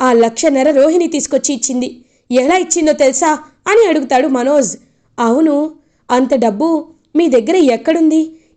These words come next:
ఎలా తీసుకొచ్చావమ్మా రోహిణి?" అని అడుగుతుంది ప్రభావతి. "తన మెడలో పుస్తెలు అమ్మి తాకట్టు పెట్టి తీసుకొచ్చింది" అని అంటారు.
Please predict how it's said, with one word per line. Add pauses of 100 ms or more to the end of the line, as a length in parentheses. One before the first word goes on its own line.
ఎలా
తీసుకొచ్చావమ్మా
రోహిణి?" (220)
అని
అడుగుతుంది (140)
ప్రభావతి. (420)
"తన
మెడలో
పుస్తెలు (120)
అమ్మి
తాకట్టు
పెట్టి
తీసుకొచ్చింది"
అని
అంటారు.